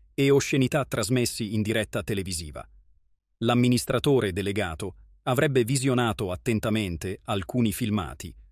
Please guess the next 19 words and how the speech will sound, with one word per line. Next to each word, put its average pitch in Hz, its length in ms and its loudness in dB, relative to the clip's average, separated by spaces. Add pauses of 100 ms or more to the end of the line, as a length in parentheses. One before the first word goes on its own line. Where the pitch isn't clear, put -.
(160)
giungendo 120 560 2
alla 92 180 -2
conclusione 107 680 -2
che 110 100 -6
il 98 160 -4
comportamento 110 960 -2
e 110 140 -2
il 101 140 -4
linguaggio 110 600 0
utilizzati 92 800 -6 (440)
rappresentano 147 720 0
una 143 200 4
mancanza 135 640 2
di 123 120 -2
rispetto 113 580 -2
nei 90 140 -4
confronti 107 480 -2
del 104 180 -2
pubblico, 82 520 -8